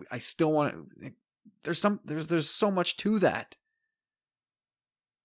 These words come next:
You know what I mean? Like, it, there's just so much waiting to burst out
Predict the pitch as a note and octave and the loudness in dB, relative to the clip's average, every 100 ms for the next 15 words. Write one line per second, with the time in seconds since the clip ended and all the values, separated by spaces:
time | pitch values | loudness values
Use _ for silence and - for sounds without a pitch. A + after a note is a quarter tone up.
0 | _ - D3+ F3+ F3 G3 F3 A#2+ A#2+ C#3 | _ -6 0 2 2 2 0 0 -2 -2
1 | D3+ D#3 - E3+ D#3+ B2+ G#2+ D#3 D3+ C3 | -4 -4 -2 -2 -2 -4 -6 -4 -2 -2
2 | C3 C#3 - C#3 C3+ | 0 0 2 2 2